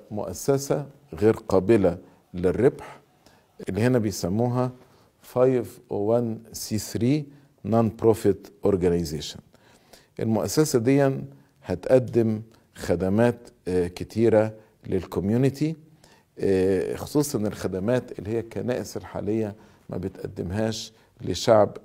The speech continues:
آه، مدينة ناشفيل، آه، في تينيسي.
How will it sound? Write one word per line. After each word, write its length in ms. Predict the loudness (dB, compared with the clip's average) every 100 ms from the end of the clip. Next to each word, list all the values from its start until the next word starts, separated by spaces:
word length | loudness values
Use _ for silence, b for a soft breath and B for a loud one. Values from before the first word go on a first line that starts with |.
| -12
آه، 440 | -8 -6 -6 -6
مدينة 540 | -6 -6 -2 0 0 -4 -10 -12
ناشفيل، 560 | -2 -2 -2 0 -2 -2 -12 -8
آه، 160 | -6 -6
في 160 | -10
تينيسي. 480 | -6 -6 -6 -12 -14